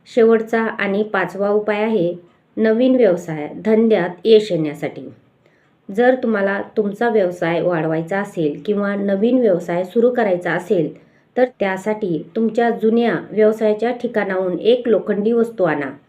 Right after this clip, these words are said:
आणि नवीन व्यवसायाच्या ठिकाणी ठेवण्यापूर्वी स्वास्तिक बनवा आणि त्या ठिकाणी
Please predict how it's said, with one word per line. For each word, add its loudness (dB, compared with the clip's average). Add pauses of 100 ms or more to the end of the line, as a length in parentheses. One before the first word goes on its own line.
(360)
आणि 2
नवीन 4
व्यवसायाच्या 2
ठिकाणी -2 (340)
ठेवण्यापूर्वी 2
स्वास्तिक -2
बनवा -4 (440)
आणि 2
त्या 2
ठिकाणी -2